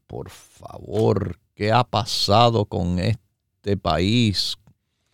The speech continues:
¿Por qué la gente se han puesto tan suave? Cuando en otros lugares, wow,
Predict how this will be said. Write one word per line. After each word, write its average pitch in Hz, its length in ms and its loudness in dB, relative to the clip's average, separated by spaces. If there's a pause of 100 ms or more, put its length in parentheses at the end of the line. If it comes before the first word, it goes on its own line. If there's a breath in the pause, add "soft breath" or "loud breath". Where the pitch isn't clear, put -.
(920)
¿Por 110 280 2 (140)
qué 131 240 4
la 127 200 4
gente 131 520 2
se 98 180 0
han 120 240 0
puesto 117 600 -2
tan 90 360 -6
suave? 98 1080 2 (1400)
Cuando 104 320 2
en 92 80 2
otros 147 360 4
lugares, 113 960 4
wow, 101 600 6